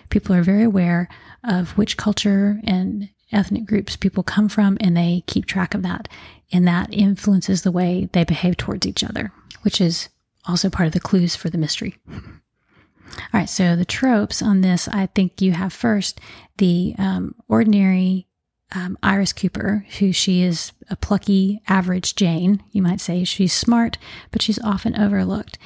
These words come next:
And part of that is because she's a woman, and part of that is because of her age. In this book, she sort of comes into her own, and I enjoyed watching her begin to step out more on her own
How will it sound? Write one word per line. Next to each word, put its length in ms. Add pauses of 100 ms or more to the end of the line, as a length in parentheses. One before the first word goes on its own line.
(280)
And 140
part 200
of 80
that 260
is 240
because 400
she's 220
a 60
woman, 300
and 120
part 200
of 60
that 180
is 100
because 260
of 60
her 180
age. 380 (560)
In 140
this 140
book, 240
she 200
sort 200
of 120
comes 340
into 280
her 220
own, 280
and 80
I 60
enjoyed 440
watching 440
her 280 (1200)
begin 260
to 80
step 260
out 140
more 180
on 100
her 220
own 320